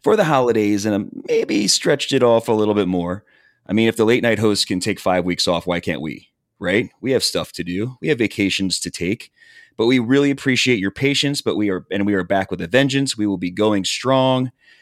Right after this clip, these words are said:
getting to all the holiday dating and quote unquote cuffing things that we like to talk about this time of year that I don't know if it's real or not. But, um, I wanna know what you guys have been doing. Let's, let's fill everybody in on where we've been and kind of been doing exciting things, 'cause I see your Instagram, Jen, you're kind of all over the place.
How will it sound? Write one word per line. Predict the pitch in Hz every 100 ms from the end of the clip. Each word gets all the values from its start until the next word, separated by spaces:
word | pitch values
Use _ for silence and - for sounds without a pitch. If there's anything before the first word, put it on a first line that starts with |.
| _ _ -
getting | 123 127 117
to | -
all | 107 107
the | 92
holiday | - 110 110 104 95
dating | 85 104 113 117 117 117
and | - 95 90 85 - - -
quote | - 101
unquote | 95 87 - 85 -
cuffing | - 117 - 113 113 113 -
things | - 117 113 104
that | 101
we | 104 101
like | 104
to | -
talk | - 101 95
about | 95 95 95
this | 95
time | - 101
of | 95
year | 95 95
that | 87
I | 90
don't | 87 80
know | 80 87
if | 82
it's | 82
real | 87 87
or | 92
not. | 92 92 _ _ - - -
But, | 101 101 98 -
um, | 101 98 98 98 95 _ _ - _ _ _ _ _
I | 113
wanna | 156 196
know | 185
what | 180
you | 175
guys | 175
have | 165
been | 165
doing. | 170 233 113 - -
Let's, | 139 -
let's | 185
fill | - 208
everybody | 208 180 170 160
in | 160
on | 135
where | 113 120
we've | 117
been | 117 120 113
and | 95 90 -
kind | 117 110
of |
been | 104
doing | 107 104
exciting | 95 113 104 90
things, | 107 101
'cause | 92
I | 95
see | - 117
your | 117 147
Instagram, | 135 123 123 120
Jen, | 120 120 107
you're | 113
kind | 120 117
of | 117
all | 107
over | 107 104
the | 98
place. | - 101 101 -